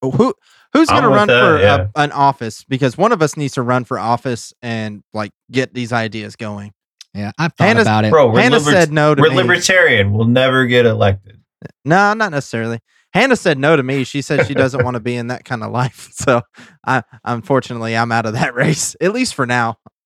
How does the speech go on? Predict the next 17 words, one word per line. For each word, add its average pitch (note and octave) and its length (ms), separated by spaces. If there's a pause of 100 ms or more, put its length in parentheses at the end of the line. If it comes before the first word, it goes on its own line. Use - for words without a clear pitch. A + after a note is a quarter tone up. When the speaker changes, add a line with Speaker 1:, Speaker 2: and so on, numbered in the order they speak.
(720)
Speaker 1:
I G3 120
have B3 320
seriously - 400
thought G2+ 400
Speaker 2:
Uh, - 20
Speaker 1:
about B2 180
it G#2+ 120
though, A2 240 (420)
like B2 240
running C3 420
local C3+ 440
Speaker 2:
I, A2+ 140
Speaker 1:
into C3+ 280
a G#2+ 40
Speaker 2:
I, A2+ 100
Speaker 1:
local B2+ 200
position. B2+ 520